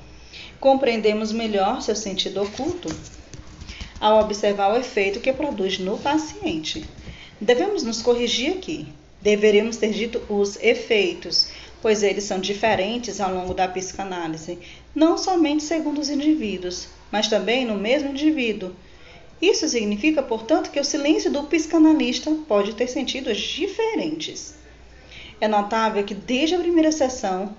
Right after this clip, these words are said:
o paciente atribua certa significação emocional a esse silêncio. Por que não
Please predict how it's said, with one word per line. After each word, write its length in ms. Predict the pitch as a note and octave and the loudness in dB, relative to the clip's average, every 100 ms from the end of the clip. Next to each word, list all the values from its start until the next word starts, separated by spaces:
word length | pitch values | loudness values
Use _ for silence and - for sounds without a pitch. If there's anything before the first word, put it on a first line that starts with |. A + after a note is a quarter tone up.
| - | -12
o 80 | G#3 | -4
paciente 480 | G3+ A#3 A#3 A3 A#3 | 2 2 0 -6 -6
atribua 420 | A3+ A3 F#3+ G3+ | -4 -6 0 -2
certa 360 | G#3 C4 C#4+ D4+ | 0 0 2 0
significação 680 | D4+ C4+ C#4 C4 A#3+ A#3+ G#3+ | -4 -6 -6 -4 -4 -4 -4
emocional 480 | A3 A3+ B3+ G#3 | -4 -6 -6 -6
a 60 | G3 | -6
esse 100 | G#3 | -10
silêncio. 640 | - E4 F#4 - - D#4 - - - - - - - | -10 -8 -8 -8 -10 -12 -14 -20 -18 -16 -16 -10 -2
Por 100 | G4 | -2
que 120 | A#4 | 0
não 220 | A4+ F#4+ | -2 -2